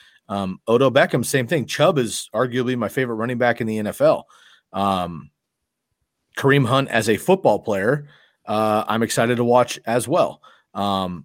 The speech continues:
and then Jarvis Landry is just one of those dudes who's kind of the unsung hero every single season, um, who's outperforming all of his expectations and getting it done. And again, I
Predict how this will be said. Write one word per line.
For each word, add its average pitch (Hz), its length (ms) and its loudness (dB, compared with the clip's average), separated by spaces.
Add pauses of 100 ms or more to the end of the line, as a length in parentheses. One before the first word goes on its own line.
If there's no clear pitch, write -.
and 123 100 -2
then 123 80 0
Jarvis 127 300 4
Landry 131 320 4
is 107 80 0
just 113 180 -4
one 117 140 0
of 117 60 0
those 113 160 -2
dudes 127 340 2
who's 110 180 -4
kind 120 200 0
of 107 40 -2
the 113 160 0
unsung 120 360 -2
hero 120 320 2
every 104 240 -2
single 107 240 -4
season, 120 500 -2 (400)
um, 101 480 0
who's 107 420 -4
outperforming 117 800 2
all 110 220 4
of 113 60 2
his 110 120 -2
expectations 117 720 -2
and 92 120 -10
getting 107 200 -6
it 92 100 -14
done. 123 380 2 (360)
And 110 120 -2
again, 113 340 2
I 101 200 -2